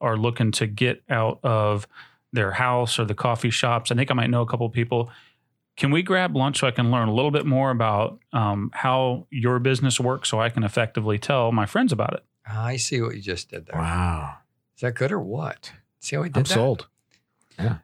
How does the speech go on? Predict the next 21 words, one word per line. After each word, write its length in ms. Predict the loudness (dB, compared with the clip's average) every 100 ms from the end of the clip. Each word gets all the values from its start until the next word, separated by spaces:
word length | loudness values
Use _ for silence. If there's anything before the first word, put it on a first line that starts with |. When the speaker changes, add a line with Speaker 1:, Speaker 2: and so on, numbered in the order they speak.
| -2
Speaker 1:
Now, 100 | 0
when 20 |
Speaker 2:
wants 100 | 4 2
Speaker 1:
you 40 |
Speaker 2:
to 40 | 2
know 60 |
Speaker 1:
do 140 | 2 2
it 40 |
Speaker 2:
about 180 | 0 -2
you, 680 | -2 0 2 0 -2 -6 -14 _ _ _ -4
Speaker 1:
Yes. 320 | -2 -2 -4
Speaker 2:
not 280 | -6 -8 -8
about 280 | -6 -6 -8
himself. 600 | -8 -8 -8 -10 -12 -20 _ _ _ -20 -20 _
Speaker 1:
And 140 | 0 2
when 100 | 2
I, 180 | 2 0
and 140 | 0 2
here's 300 | 4 2 0
the 100 | -2
key. 540 | 0 2 4 2 0